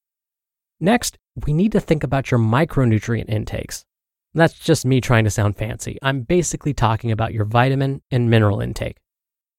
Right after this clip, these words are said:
Earlier this week, we talked about the importance of vitamin D, for example. I mentioned that vitamin D helps make sure the body's immune system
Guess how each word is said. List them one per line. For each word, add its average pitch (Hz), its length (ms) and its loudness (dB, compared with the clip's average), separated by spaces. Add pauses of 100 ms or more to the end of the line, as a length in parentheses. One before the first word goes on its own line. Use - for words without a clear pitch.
(180)
Earlier 254 320 4
this 214 240 -4
week, 110 220 0
we 127 100 -4
talked - 280 -6
about 196 200 -2
the 175 80 0
importance 123 360 0
of 113 100 -2
vitamin 113 360 0
D, 196 220 4
for 120 160 2
example. 110 480 -4 (480)
I 147 100 2
mentioned 214 320 0
that - 80 -2
vitamin 120 400 2
D 143 440 6 (100)
helps - 320 -4
make 220 160 -2
sure - 180 0
the 135 100 0
body's 113 320 4
immune 156 300 4
system 123 460 0